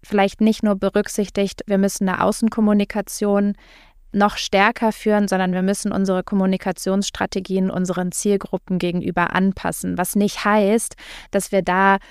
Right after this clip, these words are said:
ähm, vielleicht schon mit so und so vielfach Vokabular, äh, kommunizieren können und da weniger, sondern dass man vielleicht mal die Kommunikationskanäle auch irgendwie reflektiert. Wie viele Leute haben überhaupt zu welchen Informationen barrierearm Zugriff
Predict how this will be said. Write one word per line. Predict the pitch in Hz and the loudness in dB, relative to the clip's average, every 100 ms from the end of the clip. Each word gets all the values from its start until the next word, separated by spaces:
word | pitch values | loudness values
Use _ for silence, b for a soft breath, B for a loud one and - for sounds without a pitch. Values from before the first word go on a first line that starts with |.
| B B B | B B B
ähm, | 202 190 180 185 - b b | 0 2 0 -2 -6 b b
vielleicht | 220 - 190 190 - | -10 -2 2 0 0
schon | 208 | 0
mit | 190 185 | 0 0
so | 196 | 0
und | 190 | 0
so | 190 | -2
vielfach | - 226 - 214 - | 2 2 4 0 0
Vokabular, | 220 208 214 196 202 196 196 202 | -2 -2 -2 0 0 2 2 2
äh, | 78 | 0
kommunizieren | - 208 202 196 - 202 | -2 0 0 -2 -2 -2
können | 202 196 | 0 -2
und | 185 185 | -2 -2
da | 180 | 0
weniger, | 202 233 196 190 | 4 4 4 0
sondern | 196 190 | 2 0
dass | 190 - | 0 -2
man | 190 | -4
vielleicht | - 185 185 - | -2 -2 0 -2
mal | 190 | -4
die | |
Kommunikationskanäle | - 196 190 190 190 - - 226 233 - 196 185 180 175 - | -2 0 0 0 -6 -4 2 4 4 2 0 2 2 2 0
auch | 170 175 - - | 0 -2 -4 -4
irgendwie | 180 180 - | -4 -2 -4
reflektiert. | 180 180 - 165 - - 165 - | -2 -2 -4 -8 -6 -6 -4 -2
Wie | 208 | -4
viele | - 202 | -2 0
Leute | 190 185 202 220 | 2 4 2 0
haben | 202 196 | 0 0
überhaupt | 196 196 190 190 | 0 -2 -4 -4
zu | - 190 | -6 0
welchen | 196 196 202 | 0 0 -2
Informationen | 185 208 190 185 - 101 98 190 B B B - | -4 -2 -2 -2 -2 0 2 0 B B B 0
barrierearm | 196 185 208 202 185 185 190 208 214 - b b b b | 0 2 2 2 2 4 4 6 2 0 b b b b
Zugriff | - - 233 - 156 - - | -6 -4 -2 -2 -4 -6 -18